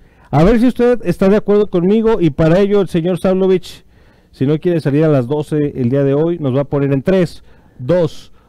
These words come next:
uno, la alineación, la cual repasamos enseguida en lo que volteamos, señor. Mire, ¿cómo va a aparecer una dos?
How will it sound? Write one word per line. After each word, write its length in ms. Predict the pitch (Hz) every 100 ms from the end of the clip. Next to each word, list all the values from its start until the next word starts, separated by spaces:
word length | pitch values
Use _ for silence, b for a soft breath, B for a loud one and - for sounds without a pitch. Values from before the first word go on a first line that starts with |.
| b
uno, 420 | - 190 185 180 -
la 160 | 147 151
alineación, 600 | 151 151 147 139 180 170
la 140 | 139
cual 180 | 175 165
repasamos 540 | 151 135 123 156 135
enseguida 600 | 123 123 127 170 170 165 b b b b -
en 120 | 123
lo 120 | 123
que 120 | -
volteamos, 520 | 127 127 123 147 131 117
señor. 240 | 120 117
Mire, 320 | 165 175 107
¿cómo 140 | 85 185
va 60 |
a 20 |
aparecer 340 | 185 180 160 185
una 180 | 185 185
dos? 360 | 233 - -